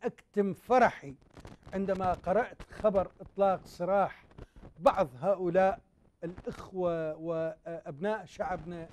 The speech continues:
الآشوري من أيدي ال-، المنظمات اللي كانت خطفتهم،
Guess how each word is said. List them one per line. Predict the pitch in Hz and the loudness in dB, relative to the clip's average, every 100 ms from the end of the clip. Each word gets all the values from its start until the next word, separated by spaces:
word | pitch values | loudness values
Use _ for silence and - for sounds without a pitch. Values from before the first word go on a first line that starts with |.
| - | -10
الآشوري | - 165 - 214 220 185 139 - - - - - - | -4 -4 -6 -2 0 0 -4 -12 -20 -20 -20 -20 -10
من | 170 175 | -10 -4
أيدي | 202 202 156 185 180 180 - - 160 | -2 -2 -2 -6 -6 -8 -10 -14 -12
ال-، | 151 151 _ 160 | -12 -14 _ -10
المنظمات | 160 175 170 170 180 196 185 - | -6 -4 -2 -2 0 0 0 -2
اللي | 165 160 | -4 -4
كانت | - 180 170 160 | -4 -6 -6 -8
خطفتهم، | - 160 - 202 - 170 | -10 -6 -2 -4 -4 -8